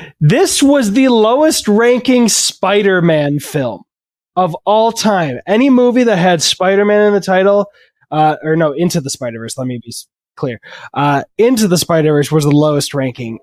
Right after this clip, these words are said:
And that, <sighs> so many people in the reviews for this have said they avoided it 'cause they were like, "Why? That's,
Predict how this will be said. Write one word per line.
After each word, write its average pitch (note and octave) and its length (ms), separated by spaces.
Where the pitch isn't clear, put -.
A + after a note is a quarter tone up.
And D3+ 380
that, F3 240
<sighs> - 220
so F3 320
many G3+ 220
people F3+ 380
in D3+ 160
the D3 100
reviews C#3 380
for B2+ 180
this C#3 300
have B2 180
said C#3 300
they D3+ 400
avoided D3+ 460
it A3 120
'cause - 120
they D3 100
were C#3 80
like, C3 220
"Why? - 520
That's, - 380